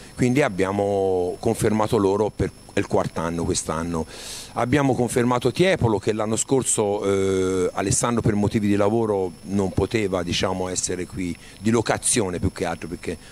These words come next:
non era in Italia, e abbiamo montato Michel, che come ho detto l'altra volta siamo stati contenti per due anni, è venuto col Grigio e con Tiepolo, eh,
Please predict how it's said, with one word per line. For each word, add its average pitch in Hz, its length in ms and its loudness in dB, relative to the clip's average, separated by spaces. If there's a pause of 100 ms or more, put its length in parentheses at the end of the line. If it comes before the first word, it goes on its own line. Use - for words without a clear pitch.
(140)
non 95 200 -2
era 95 160 0
in 113 80 2
Italia, 98 520 -2 (600)
e 82 160 -2
abbiamo 95 380 -2
montato 92 760 0
Michel, 131 640 0
che 87 120 -6
come 92 220 -4
ho 90 60 0
detto 95 260 -2
l'altra 90 200 -2
volta 113 220 0
siamo 92 260 -4
stati 92 300 -4
contenti 90 600 -4
per 95 160 0
due 95 220 2
anni, 85 240 -4
è 82 40 -4
venuto 92 260 -4
col 90 180 0
Grigio 104 600 2
e 87 100 -6
con 98 220 -2
Tiepolo, 104 560 0 (480)
eh, 87 840 0